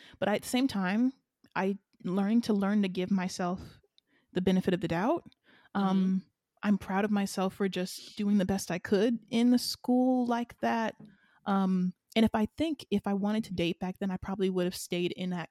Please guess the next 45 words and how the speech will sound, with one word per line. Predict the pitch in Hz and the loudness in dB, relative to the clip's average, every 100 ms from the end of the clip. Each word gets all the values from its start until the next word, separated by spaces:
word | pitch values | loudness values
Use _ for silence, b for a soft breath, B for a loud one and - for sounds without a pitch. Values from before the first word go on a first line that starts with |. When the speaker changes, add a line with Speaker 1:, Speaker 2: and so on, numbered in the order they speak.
| - | -12
Speaker 1:
kind | - 185 | -8 -4
of | 175 180 | -4 -4
world, | 190 190 233 294 294 - _ - | -4 -2 -2 -4 -6 -12 _ -8
if | 226 | -4
that | 240 240 | 0 0
makes | 233 - | 0 -2
sense. | 226 233 262 - _ B B - | -4 -4 -6 -14 _ B B -8
I | |
probably | 190 202 208 | -4 -2 0
would | 202 190 | 0 0
have | |
never | 196 185 190 185 180 180 - b b b - | 0 0 0 0 -2 -4 -8 b b b -4
gone, | 180 180 | -2 -2
I, | 196 | -2
m-, | 190 - 208 | -4 -6 -4
the | 202 | -2
trajectory | 196 214 247 254 269 220 214 202 - - | -2 -2 -4 -4 -2 -2 -2 -4 -6 -6
of | 196 208 | -6 -4
my | 196 180 | -6 -6
life | 180 180 185 202 | -6 -8 -10 -10
would | 180 | -10
have | |
been | 180 185 | -10 -10
significantly | 185 185 185 180 - 175 175 | -12 -12 -12 -12 -14 -14 -12
different, | 175 - - - | -12 -14 -16 -10
in | 190 170 | -8 -6
my | 160 | -6
opinion. | - 170 135 - - | -4 -2 -2 -4 -2
And | 190 | -2
that's | 170 - | -2 -4
just, | 185 180 - _ _ _ _ _ 202 | -6 -8 -12 _ _ _ _ _ -6
and | 190 | -6
that's, | 185 - | -6 -6
and | 196 185 | -4 -4
I | |
know | 190 196 | -2 -4
it | - | -6
sounds | - 190 190 | -10 -6 -6
dramatic | - 170 170 180 214 | -6 -8 -6 -8 -8
'cause | - | -10
it's | 170 | -10
just | - 180 - | -8 -10 -8
dating, | 160 165 185 196 | -8 -6 -4 -4
but | 170 151 - b b b b b _ - | -4 -8 -10 b b b b b _ 0
it | 226 | 0